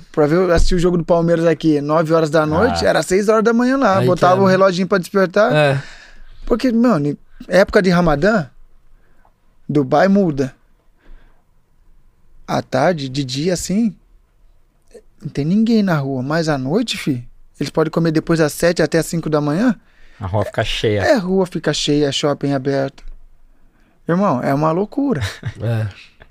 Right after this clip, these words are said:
Speaker 2: Os caras trocam o dia pela noite
Speaker 1: Troca,
Speaker 2: real.
Speaker 1: velho. E, e o que me dava dó é de ver os indianos,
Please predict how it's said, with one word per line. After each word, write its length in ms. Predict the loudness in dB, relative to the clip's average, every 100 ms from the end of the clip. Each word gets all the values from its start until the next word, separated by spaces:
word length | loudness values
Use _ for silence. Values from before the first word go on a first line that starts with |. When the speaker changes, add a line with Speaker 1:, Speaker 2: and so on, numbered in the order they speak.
| _ -20 -20 -14
Speaker 2:
Os 60 | -6
caras 180 | -4 -2
trocam 220 | -2 0
o 40 |
dia 100 | 0
pela 240 | 0 0 0
noite 200 | -2 0
Speaker 1:
Troca, 140 | 0
Speaker 2:
real. 360 | 2 2 2 4
Speaker 1:
velho. 280 | 4 4 4
E, 460 | 2 2 0 -2 -2
e 60 |
o 80 | -4
que 140 | 2 2
me 100 | 4
dava 300 | 4 4 4
dó 240 | 4 4
é 80 | 4
de 160 | 2
ver 220 | 2 4 4
os 160 | 4
indianos, 760 | 2 2 4 4 4 2 0